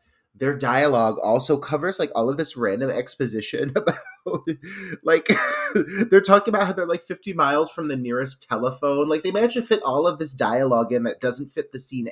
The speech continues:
at all, but informs the viewer of, like, the current situation. <laughs>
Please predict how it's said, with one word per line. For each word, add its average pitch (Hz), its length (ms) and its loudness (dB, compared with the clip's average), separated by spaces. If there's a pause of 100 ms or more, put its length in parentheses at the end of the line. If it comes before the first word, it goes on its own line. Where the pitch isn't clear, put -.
at 104 220 -10
all, 104 480 2 (120)
but - 140 0
informs 175 480 0
the 135 140 0
viewer 127 480 2
of, 101 100 -4
like, 101 180 -8
the 107 80 -10
current 98 360 -8
situation. 87 760 -14 (100)
<laughs> 143 60 2